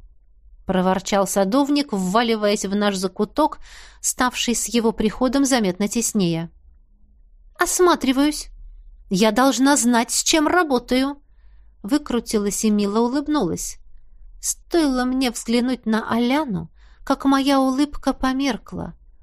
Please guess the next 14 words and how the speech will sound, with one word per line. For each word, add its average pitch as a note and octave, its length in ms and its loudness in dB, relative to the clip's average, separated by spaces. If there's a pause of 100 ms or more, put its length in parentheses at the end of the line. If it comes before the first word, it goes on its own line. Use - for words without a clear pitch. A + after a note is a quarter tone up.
Садовник A3+ 800 2
не B3+ 120 4
сводил C4 480 2
прищуренных D4+ 720 0
глаз C#4 340 0
с - 60 -8
подруги, A#3 460 0
а E3+ 60 0
точнее B3 440 -2
с - 60 -6
цветка C4+ 540 0
в - 40 -6
её G#3 220 0
волосах. G#3+ 680 -2